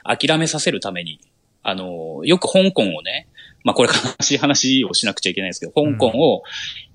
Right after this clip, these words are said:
Speaker 1: えー、比較対象に話すんですけど、まあ、香港の民主化運動っていうのを、まあ、ある、ある種、まあ、武力じゃないですけど、まあ、えー、武警みたいなものを出動させながら、えー、香港警察に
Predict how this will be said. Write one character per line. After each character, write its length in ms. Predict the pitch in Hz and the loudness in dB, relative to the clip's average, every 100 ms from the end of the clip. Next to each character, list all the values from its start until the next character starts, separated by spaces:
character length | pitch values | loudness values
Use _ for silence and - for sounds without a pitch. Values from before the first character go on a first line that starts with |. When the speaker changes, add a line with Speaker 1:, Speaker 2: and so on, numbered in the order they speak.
| - | -4
Speaker 1:
え 120 | 104 | -2
ー、 20 | |
比 80 | - | 0
較 100 | 113 | 0
対 220 | - 123 | 0 -2
象 120 | 110 92 | 0 -4
に 80 | |
話 280 | 90 107 104 | -6 -8 -8
す 60 | 98 | -8
ん 20 | |
で 80 | 87 | -8
す 80 | - | -6
け 120 | 107 | -2
ど、 360 | 117 87 78 - | -2 -2 -8 -2
ま 140 | 123 | 0
あ、 20 | |
香 300 | 113 160 160 151 | 2 4 4 4
港 100 | 123 110 101 95 92 85 71 - 104 95 | 2 2 -2 -4 -8 -12 -14 -20 -20 -12
の 240 | 95 95 90 | -10 -8 -4
民 160 | 113 | -2
主 140 | 113 - | -2 0
化 320 | 98 98 98 | 0 2 0
運 220 | 104 104 | 0 -2
動 100 | 92 | -4
っ 80 | 90 | -6
て 100 | 92 | -10
い 40 | |
う 20 | 85 | -8
の 120 | 82 | -8
を、 40 | |
ま 420 | 95 92 80 64 - | -4 -4 -4 -8 -8
あ、 120 | 107 | -2
あ 20 | |
る、 180 | 131 - | -2 2
あ 60 | 175 | 2
る 80 | 165 | 4
種、 180 | - | 2
ま 280 | 98 104 85 | 2 2 2
あ、 80 | 76 104 | -4 -4
武 80 | 165 | 2
力 200 | 185 135 | 2 2
じ 60 | |
ゃ 60 | 101 | 0
な 100 | 127 | 0
い 60 | 113 | -2
で 80 | |
す 80 | - | -4
け 100 | 95 | -6
ど、 220 | 120 107 | -2 -2
ま 100 | 110 | -2
あ、 80 | 98 - - _ _ | -4 -8 -20 _ _
え 180 | - 95 | -4 -4
ー、 40 | 95 | 0
武 140 | 135 | 0
警 240 | 127 101 92 | 2 0 0
み 120 | 95 | -2
た 120 | 101 | -4
い 60 | 92 | -4
な 100 | 90 | -6
も 160 | 90 | -8
の 80 | 90 | -6
を 540 | 90 87 82 - 92 90 | -6 -6 -8 -12 -8 -2
出 320 | - - 101 | -2 -2 -4
動 140 | 98 | -4
さ 100 | - _ | -6 _
せ 160 | - 101 | -10 -8
な 140 | 92 | -4
が 100 | 98 | 0
ら、 480 | 135 113 95 80 - - | 2 2 0 -2 -8 -8
え 720 | 95 87 85 85 87 87 92 | -6 -6 -8 -10 -12 -12 -14
ー、 160 | - 113 | -4 -2
香 60 | |
港 180 | 113 107 | 0 0
警 160 | 113 101 | 0 0
察 300 | 95 - 90 | -2 -4 -6
に 640 | 85 80 80 78 90 90 | -6 -6 -10 -8 -8 -8